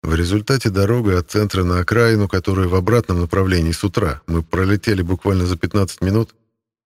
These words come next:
сейчас превратилась в труднопроходимый квест на час с лишним. "Да уж", —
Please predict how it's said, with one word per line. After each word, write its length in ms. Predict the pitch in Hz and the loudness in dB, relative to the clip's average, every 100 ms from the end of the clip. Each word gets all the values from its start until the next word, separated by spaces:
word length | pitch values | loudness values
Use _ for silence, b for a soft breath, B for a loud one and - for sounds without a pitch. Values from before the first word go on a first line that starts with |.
| _ _ - | _ _ -14
сейчас 480 | - 92 - 123 | -6 -4 -2 -4
превратилась 720 | - 98 87 90 85 104 90 | -2 -2 0 0 -2 -2 -2
в 100 | - _ | -6 _
труднопроходимый 880 | - 123 107 98 90 - 92 92 87 | -4 -2 0 -2 -2 -2 0 2 2
квест 480 | 85 101 107 95 - _ | 0 0 2 0 -8 _
на 160 | 87 85 | -2 -2
час 340 | - 95 92 | -2 -4 -4
с 160 | - - | -6 -6
лишним. 420 | 87 90 - 73 - _ _ _ _ _ _ _ _ _ _ _ _ | -2 -2 -2 -10 -12 _ _ _ _ _ _ _ _ _ _ _ _
"Да 500 | - - 71 - - | -8 -2 -2 -2 -4
уж", — 400 | 62 - - - | -4 -4 -4 -10